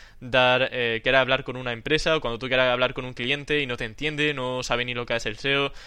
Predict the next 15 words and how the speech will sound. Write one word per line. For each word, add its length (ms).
eh, 680
di-, 240
eh, 320
se 140
cree 240
pues 160
que 100
bueno, 260
que 300
con 140
el 60
trabajo 340
que 80
él 80
hace, 340